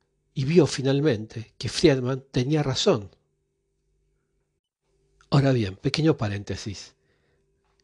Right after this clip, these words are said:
de, de, de humildades, digamos. Hacer un cálculo, más o menos para saber, no le puedo explicar lo complejo que es, eh, para saber si el universo se expande, se contrae, si está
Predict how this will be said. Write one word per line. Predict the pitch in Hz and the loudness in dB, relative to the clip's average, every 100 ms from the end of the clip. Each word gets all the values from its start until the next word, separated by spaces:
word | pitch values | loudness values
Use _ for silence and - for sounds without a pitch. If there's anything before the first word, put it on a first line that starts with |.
| _ - | _ -16
de, | 135 110 | -10 -8
de, | 113 110 139 | -4 -4 0
de | 147 | 0
humildades, | 131 123 117 107 90 104 113 | 0 -2 0 0 0 -4 -6
digamos. | 123 113 110 107 - - - - _ _ _ _ | -6 -8 -8 -10 -12 -20 -20 -20 _ _ _ _
Hacer | - - 196 - | -4 4 4 4
un | - 143 | -10 -4
cálculo, | - 156 151 147 143 - - _ _ _ _ - - - - - - | 2 2 2 0 0 -2 -12 _ _ _ _ -20 -20 -20 -20 -20 -20
más | - - | -10 -8
o | |
menos | 139 | -6
para | 147 113 | -4 -2
saber, | - 113 123 135 - | 0 0 0 -4 0
no | 170 | 2
le | 165 | 4
puedo | 165 | 2
explicar | 139 143 143 | 2 2 0
lo | 131 | 0
complejo | 117 113 127 135 | -4 -2 -2 0
que | 113 | 0
es, | 143 - | -2 -4
eh, | - | -10
para | - 107 113 | -6 -4 0
saber | 170 185 | 0 2
si | |
el | 127 | 0
universo | 113 120 131 | 0 -2 -2
se | 123 | -4
expande, | - - - 131 131 120 | -6 -4 0 0 0 -2
se | 120 | -4
contrae, | 104 92 104 113 120 120 117 110 107 104 | -10 -10 -4 -2 0 0 0 -2 -2 -4
si | 98 - | -6 -12
está | - 107 98 | -8 -6 -6